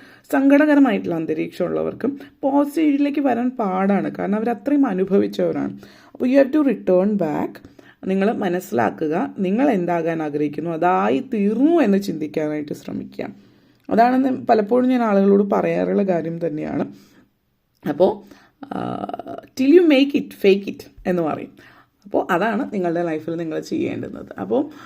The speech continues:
ആ, മജീഷ്യൻ എനർജിയാണ്. So മജീഷ്യൻ എനർജി എന്ന് പറയുമ്പോൾ തന്നെ നിങ്ങൾ എന്ന് പറയുന്ന വ്യക്തി വളരെയധികം നിങ്ങളിലേക്ക് പോസിറ്റിവിറ്റി അട്രാക്റ്റ് ചെയ്യാൻ കഴിവുള്ള വ്യക്തിയാണ്. അപ്പോൾ അത് കേൾക്കുക. കഴിവ് ഉള്ള വ്യക്തിയാണ്, പക്ഷെ അത് നിങ്ങൾ എത്രത്തോളം ഉപയോഗിക്കുന്നു എന്നതിനനുസരിച്ചിട്ടിരിക്കും.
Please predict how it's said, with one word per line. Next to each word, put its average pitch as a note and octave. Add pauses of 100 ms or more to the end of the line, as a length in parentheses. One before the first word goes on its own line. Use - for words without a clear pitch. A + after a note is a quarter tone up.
(180)
ആ, F#3+
മജീഷ്യൻ A3+
എനർജിയാണ്. F3
So -
മജീഷ്യൻ E3+
എനർജി A3+
എന്ന് A3
പറയുമ്പോൾ G3
തന്നെ G3+ (600)
നിങ്ങൾ C#4+
എന്ന് A#3
പറയുന്ന G#3
വ്യക്തി G3
വളരെയധികം F#3
നിങ്ങളിലേക്ക് E3
പോസിറ്റിവിറ്റി F3+
അട്രാക്റ്റ് F3
ചെയ്യാൻ G#3
കഴിവുള്ള A#3+
വ്യക്തിയാണ്. D#3+ (500)
അപ്പോൾ D#4
അത് C4+
കേൾക്കുക. C4
കഴിവ് A3+ (140)
ഉള്ള F#3+
വ്യക്തിയാണ്, -
പക്ഷെ -
അത് G3+
നിങ്ങൾ G3
എത്രത്തോളം B3+
ഉപയോഗിക്കുന്നു C4+
എന്നതിനനുസരിച്ചിട്ടിരിക്കും. F3